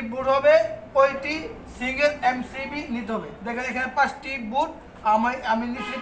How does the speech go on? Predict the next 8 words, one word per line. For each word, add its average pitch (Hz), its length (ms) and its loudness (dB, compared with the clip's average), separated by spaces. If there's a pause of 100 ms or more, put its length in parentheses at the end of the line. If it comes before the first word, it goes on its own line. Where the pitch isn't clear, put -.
পাঁচটি 262 300 2 (420)
সিঙ্গেল 254 260 -2 (100)
এমসিবি। 220 380 -4 (540)
একটি, - 260 -2 (200)
দুইটি, 254 280 -6 (140)
তিনটি, 262 280 -8 (120)
চারটি, 247 260 -4 (120)
পাঁচটি। 247 340 -2